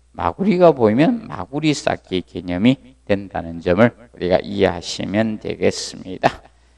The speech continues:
그리고 뭐 그 쌓기는 막 전부터 막 외우지 마시고요. 지금 과정에서. 자, 그리고 페이지 백육십구 페이지 보시면, 자, 공간 쌓기 나오죠. 구 번의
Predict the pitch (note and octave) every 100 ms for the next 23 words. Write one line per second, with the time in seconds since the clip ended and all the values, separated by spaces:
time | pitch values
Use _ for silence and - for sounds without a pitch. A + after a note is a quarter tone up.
0 | _ B2 D3 F#3 - - - B2 A#2 B2+
1 | - - A#3+ - C#3+ A2 G2 F#2+ A2+ A2
2 | - G2+ F#2 F#2 F#2 F2 B2 C#3 - F#2+
3 | F2 F2 - C#3 A#2 F2 F2+ B2+ - -
4 | E3 D#3+ F#2+ F2+ F#2 F#2 F#2 - C3+ -
5 | _ _ - - - - - - - -
6 | - D#3+ D#3 D3 E3+ F#3 F#3 - - -
7 | - - _ _ _ _ _ _ _ _
8 | - _ _ _ _ _ _ _ _ _
9 | C#3+ D3 D3 A#2+ G2+ - - - - A#2+
10 | D3+ F3 E3+ D#3 - - F3 - A2+ -
11 | - A#2 A2 G#2+ G2+ - F#2 F2+ - F#2+
12 | B2 E3 B3 B3 - - - - - -
13 | _ - G2+ G#2 C3+ G#3+ B3 B2+ - -
14 | F2+ F2 A#2+ - - G2 B2